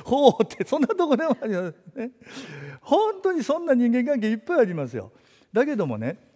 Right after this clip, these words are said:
人のために貢献するためにこのことして、私はこの一月からこの九月まで、えー、き-、京都以外、近畿以外、九都道府県に行きました。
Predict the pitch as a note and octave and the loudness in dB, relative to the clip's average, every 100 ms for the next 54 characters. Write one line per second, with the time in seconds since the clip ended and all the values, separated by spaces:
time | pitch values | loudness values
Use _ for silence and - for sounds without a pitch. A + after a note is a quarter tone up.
0 | _ _ _ - - D#4+ D#4+ D4+ A#3+ B3+ | _ _ _ -20 -10 -8 -4 -4 0 2
1 | A3 F3+ D3+ C3+ - C4+ D4+ A3 B3+ A#3+ | 2 -2 -6 -8 -8 -4 -2 0 0 0
2 | - A3+ G3+ G#3+ F#3 C#3+ B2+ - A3+ A#3+ | -2 -8 -4 -2 -2 -4 -6 -4 2 4
3 | G#3+ G3+ C#3+ - G#2+ - G3 F3+ G3+ G#3 | 4 0 -2 -6 -14 -4 0 2 2 2
4 | G#3 G3+ F#3+ - - - E3+ F#3+ F#3+ F#3 | 0 0 -2 -6 -20 -16 -8 2 2 2
5 | - D3 C3+ D#3 D3+ C#3 E3 D3+ - B2+ | 0 0 0 -2 -6 -4 0 0 0 -6
6 | A2+ A#2+ G#2+ - _ - B2 A#2 A2+ A2 | -2 -2 -4 -8 _ -8 -4 -2 -4 -8
7 | A#2+ _ _ _ _ - B3+ - B3+ G#3+ | -14 _ _ _ _ -16 -8 2 4 4
8 | D#3 C#3 C#3+ C#3 B2 A#2 A2+ - - A#3 | 2 -2 0 0 0 -4 -8 -16 -6 -2
9 | A#3 E3 D3 D3 C#3+ B2 A2 - C#4+ A#3+ | 0 -2 -4 -2 0 -2 -4 -2 0 0
10 | - D3 C#3+ C#3+ C3+ C#3+ C3+ A#2+ C#3 C3+ | -2 -2 0 0 -2 -4 -2 -4 -4 -4
11 | A#2+ - | -6 -14